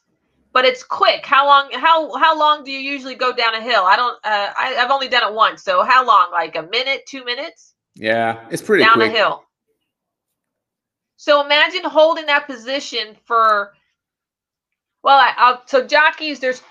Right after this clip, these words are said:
Speaker 1: there's two different types of riders. Let me back up. There's the exercise riders and then there's the jockeys.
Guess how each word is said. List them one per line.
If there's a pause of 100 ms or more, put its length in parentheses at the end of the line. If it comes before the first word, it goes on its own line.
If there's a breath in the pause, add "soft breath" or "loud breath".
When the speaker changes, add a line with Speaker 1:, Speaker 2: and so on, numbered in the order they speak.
(140)
Speaker 1:
there's
two
different
types
of
riders.
Let
me
back
up. (320)
There's
the
exercise
riders
and
then
there's
the
jockeys.